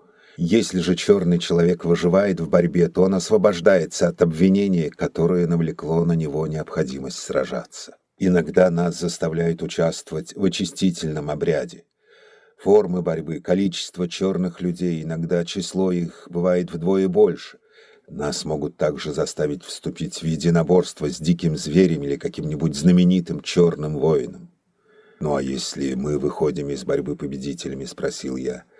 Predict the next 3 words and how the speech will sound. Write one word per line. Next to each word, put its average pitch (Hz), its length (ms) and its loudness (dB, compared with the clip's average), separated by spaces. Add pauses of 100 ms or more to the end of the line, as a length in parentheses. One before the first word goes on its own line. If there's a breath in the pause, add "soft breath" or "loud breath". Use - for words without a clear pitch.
(560 soft breath)
"Тогда 71 400 -2
что, - 400 -10 (160)
свобода?" 87 640 2